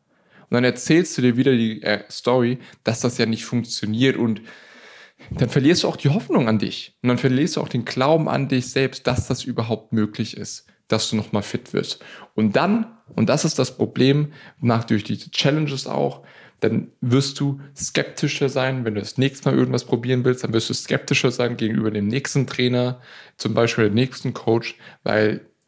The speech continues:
die meisten sind auch so, die meisten performen nicht gut, liefern nicht gut ab, ja,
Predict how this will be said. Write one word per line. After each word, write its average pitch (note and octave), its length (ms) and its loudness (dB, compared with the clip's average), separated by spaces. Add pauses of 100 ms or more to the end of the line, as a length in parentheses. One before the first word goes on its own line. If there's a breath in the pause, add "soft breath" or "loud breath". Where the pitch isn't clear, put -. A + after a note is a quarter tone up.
die A#2 120 -2
meisten C3 380 0
sind E3+ 200 -2
auch D#3+ 160 -2
so, D#3+ 340 -2
die B2 60 -4
meisten A#2+ 720 -2
performen C#3 480 2
nicht C#3 220 -2
gut, B2+ 200 -2
liefern B2 340 0
nicht - 240 -4
gut G#2+ 160 -4
ab, - 340 -4 (360)
ja, A2 320 4